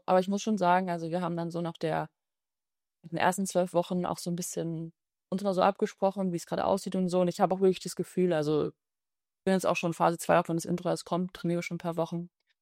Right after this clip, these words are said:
Media ist fake, Erzieher, hört ihr's von mir. <laughs> Aber, ähm, ich habe das Gefühl, dass ich schon ganz gut meine Belastung wieder, also Belastungsverträglichkeit wiederherstellen konnte. Also,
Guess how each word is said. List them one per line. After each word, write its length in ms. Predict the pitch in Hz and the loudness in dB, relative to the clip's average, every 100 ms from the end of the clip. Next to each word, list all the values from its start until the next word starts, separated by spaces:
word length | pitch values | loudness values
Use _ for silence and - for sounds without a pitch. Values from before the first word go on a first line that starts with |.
| _ _ _ _ _ - | _ _ _ _ _ -2
Media 240 | 160 165 | 0 0
ist 120 | 160 | 0
fake, 340 | - 165 - - | 4 4 2 -6
Erzieher, 420 | 165 - 175 175 | -12 -6 -2 0
hört 180 | 165 165 | 0 -2
ihr's 140 | 165 - | -4 -4
von 140 | 165 | -2
mir. 220 | 170 175 165 _ _ _ _ _ _ _ _ - 180 _ _ _ - - _ _ _ _ | 0 0 -2 _ _ _ _ _ _ _ _ -20 -20 _ _ _ -12 -12 _ _ _ _
<laughs> 120 | - - | -2 2
Aber, 320 | 175 170 180 - _ _ _ _ _ _ _ 165 | 6 4 2 -4 _ _ _ _ _ _ _ -4
ähm, 280 | 165 175 - _ _ _ _ _ _ _ _ _ _ _ _ _ _ _ _ | -2 -2 -6 _ _ _ _ _ _ _ _ _ _ _ _ _ _ _ _
ich 140 | - | 2
habe 140 | 202 202 | 4 4
das 160 | 214 - | -2 0
Gefühl, 360 | 185 208 214 | 0 4 4
dass 120 | 202 | 4
ich 100 | 175 | 0
schon 200 | - 185 | 0 2
ganz 180 | 185 175 | 2 -2
gut 120 | - 180 | -6 -4
meine 160 | 165 | -2
Belastung 680 | 156 156 160 - 165 160 160 - _ | 0 0 -2 -2 -2 -2 -2 -6 _
wieder, 280 | 170 165 170 - | -6 -4 -6 -8
also 100 | 156 | -4
Belastungsverträglichkeit 840 | 165 165 - - 180 - 170 - 170 | 2 2 2 -4 -6 -2 -4 -4 -4
wiederherstellen 600 | 160 160 156 156 160 156 | -4 0 0 0 -4 -6
konnte. 380 | - 160 160 160 | -4 -6 -4 -4
Also, 360 | 160 156 165 | -4 -4 -4